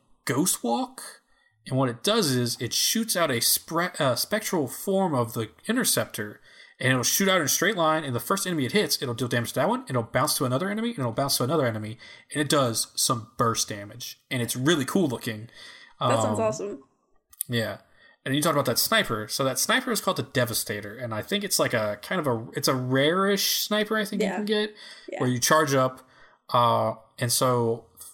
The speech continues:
Speaker 1: one of the support abilities for the Interceptor, you can either have a Rallying Cry, which cleanses all your allies of, like, status effects. So, like, let's say you're fighting an Ash Titan and you all get lit, lit on fire.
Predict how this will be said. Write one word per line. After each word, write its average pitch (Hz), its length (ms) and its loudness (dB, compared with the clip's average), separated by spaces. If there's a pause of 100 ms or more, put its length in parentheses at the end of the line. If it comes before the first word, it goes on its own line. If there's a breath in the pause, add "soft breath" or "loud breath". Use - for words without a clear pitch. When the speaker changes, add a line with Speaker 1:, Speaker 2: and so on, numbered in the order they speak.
(140)
Speaker 1:
one 160 120 0
of 180 60 4
the 160 60 2
support 185 500 0
abilities 123 560 2
for 117 480 0
the 110 140 -2
Interceptor, 143 400 0
you 120 100 -4
can 123 120 -4
either 117 160 2
have 117 120 2
a 107 80 0
Rallying 151 460 0
Cry, 190 340 2
which 147 180 -2
cleanses 143 680 -2 (140)
all 131 200 4
your 131 140 2
allies 127 440 2
of, 113 100 -2
like, 107 160 -2
status 127 300 -4
effects. - 300 -2
So, 123 80 0
like, 117 140 2
let's 117 140 -2
say 113 440 2 (640 loud breath)
you're 123 140 0
fighting 117 500 0
an 113 80 -2
Ash 131 220 2
Titan 110 420 -2
and 113 140 -6
you 113 80 0
all 120 100 4
get 127 120 2
lit, 123 200 2
lit 131 220 2
on 117 100 0
fire. 101 400 0